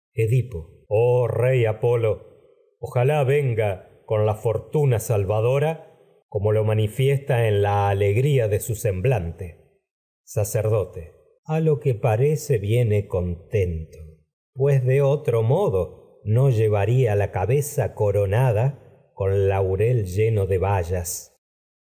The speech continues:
Edipo, pronto lo sabremos, pues ya está a la distancia que me pueda oír. Príncipe, querido cuñado,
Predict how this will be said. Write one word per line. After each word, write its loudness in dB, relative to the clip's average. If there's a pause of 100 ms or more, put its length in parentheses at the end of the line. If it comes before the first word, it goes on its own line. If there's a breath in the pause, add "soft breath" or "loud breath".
(240)
Edipo, -2
pronto 0
lo 2
sabremos, -2 (240 soft breath)
pues 2
ya 0
está -2
a 0
la 2
distancia -4
que 0
me 2
pueda 2
oír. 2 (580)
Príncipe, -2
querido 0
cuñado, 0